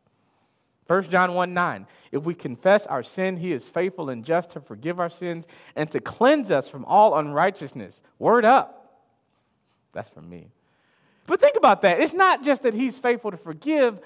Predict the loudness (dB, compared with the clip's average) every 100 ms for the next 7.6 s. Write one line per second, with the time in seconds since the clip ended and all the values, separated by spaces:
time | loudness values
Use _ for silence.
0 | -20 _ -8 0 2 4 0 0 -2 0
1 | 0 -2 0 0 0 -4 -4 0 0 0
2 | -2 -2 2 2 4 0 2 -2 0 0
3 | 2 0 -2 -4 -8 -10 -8 -2 0 0
4 | -6 -16 -16 -16 -20 _ _ _ _ _
5 | _ _ _ _ _ _ -2 -2 -2 2
6 | 2 2 -6 -4 -4 -6 -12 -12 -14 -18
7 | -14 -12 -10 -12 -16